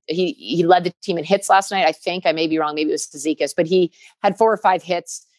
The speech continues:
So he's, he's being physical. He's bringing some of that sandpaper. Um, I, I will be curious to see if we see Austin Czarnik back in the lineup, 'cause I really liked him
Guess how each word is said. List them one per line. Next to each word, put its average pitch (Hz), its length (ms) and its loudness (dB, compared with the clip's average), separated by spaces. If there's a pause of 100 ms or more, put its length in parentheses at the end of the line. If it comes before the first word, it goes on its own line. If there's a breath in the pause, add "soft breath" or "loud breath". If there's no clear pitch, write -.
(140)
So 208 200 2
he's, 190 240 0
he's 185 240 -2
being 208 300 -2
physical. 180 500 2
He's 170 240 2
bringing 196 320 -4
some 202 160 0
of 190 60 -2
that 165 180 0
sandpaper. 170 920 -2 (320 soft breath)
Um, 175 220 2
I, 214 220 0 (100)
I 202 140 2
will 262 280 0
be 285 140 0
curious 226 600 0
to 226 100 -6
see 208 180 -2
if 208 140 2
we 208 60 -2
see 196 220 -2
Austin 185 360 0
Czarnik 180 360 0
back 185 280 0
in 196 40 -6
the 190 60 -4
lineup, 185 340 0
'cause 156 140 -8
I 170 140 2
really 180 500 0
liked 160 340 0
him 190 380 -4